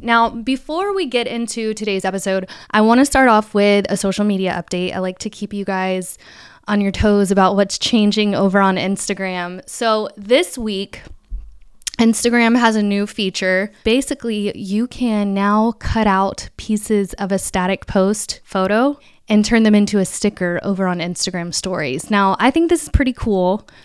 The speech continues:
I've been seeing some people using this new feature. It's in your stories. So if you have to scroll through your feed and find a static image post, because that's what people were complaining about, is that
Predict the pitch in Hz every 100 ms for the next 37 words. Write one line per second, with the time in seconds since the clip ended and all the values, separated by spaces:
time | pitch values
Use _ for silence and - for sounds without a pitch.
0 | _ 208 220 262 - 277 269 277 262 -
1 | 247 254 254 269 254 247 220 226 226 240
2 | 233 240 - 247 247 254 233 240 233 220
3 | 254 269 262 - 202 190 185 - 214 254
4 | 302 - - 247 277 311 330 302 240 233
5 | 208 226 214 226 220 233 240 226 - -
6 | 220 214 214 - 208 196 - - 208 180
7 | - - 214 202 214 214 - 214 - 190
8 | 185 185 196 208 202 208 185 180 170 -
9 | 185 180 185 175 180 -